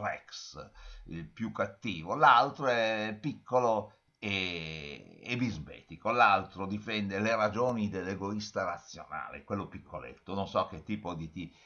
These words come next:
dinosauro sia. Proviamo a guardare assieme la discussione tra questi due signori. Il,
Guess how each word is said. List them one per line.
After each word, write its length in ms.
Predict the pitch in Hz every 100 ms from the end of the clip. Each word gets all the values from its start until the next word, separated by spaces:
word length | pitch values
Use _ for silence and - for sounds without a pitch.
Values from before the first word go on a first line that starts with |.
| -
dinosauro 600 | _ 101 104 101 - - 64
sia. 300 | - 67 - _ - - -
Proviamo 420 | 233 170 135 135
a 40 |
guardare 420 | 113 107 90 82 85
assieme 680 | - 87 78 82 80 104 _
la 140 | 95
discussione 600 | 95 98 - 95 90 90
tra 140 | 82 78
questi 340 | 85 80 82
due 220 | 78 82
signori. 580 | 80 - - - - - _ _ _ _ _ _
Il, 600 | 220 220 175 139 117 -